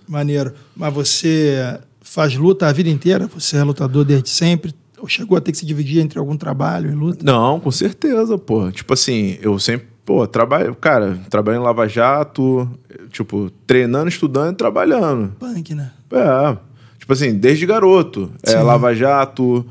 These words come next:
Speaker 2: é, tomei conta de pula-pula,
Speaker 1: Pode crer.
Speaker 2: trabalhei em casa de festa, é, fui segurança.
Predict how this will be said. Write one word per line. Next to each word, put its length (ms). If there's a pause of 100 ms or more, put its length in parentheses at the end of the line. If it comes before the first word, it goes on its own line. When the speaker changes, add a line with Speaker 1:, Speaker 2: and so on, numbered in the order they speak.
(480)
Speaker 2:
é, 760
tomei 200
conta 260
de 100
pula-pula, 1120 (340)
Speaker 1:
Pode 200
crer. 60
Speaker 2:
trabalhei 1040
em 40
casa 280
de 120
festa, 960 (200)
é, 400
fui 200
segurança. 1080